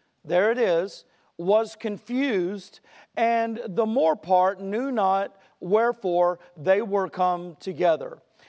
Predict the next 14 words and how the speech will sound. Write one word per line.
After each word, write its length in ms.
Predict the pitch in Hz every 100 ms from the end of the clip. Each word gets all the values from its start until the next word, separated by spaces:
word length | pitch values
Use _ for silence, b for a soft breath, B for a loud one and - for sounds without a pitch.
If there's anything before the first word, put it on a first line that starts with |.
| b
And 260 | 196 208 170
then 260 | 233 277 269
in 240 | 226 208
Acts 420 | 208 208 208 -
nineteen, 640 | 202 208 202 - 220 208 175
verse 280 | 196 -
thirty-nine, 800 | - 208 196 196 240 254 185 190 B B B
it 160 | 233 -
says, 360 | 233 214 208
"But 200 | 190 214
if 120 | 208
ye 180 | 233 302
inquire 420 | 302 208 254 247
anything 640 | 269 311 330 226 196 196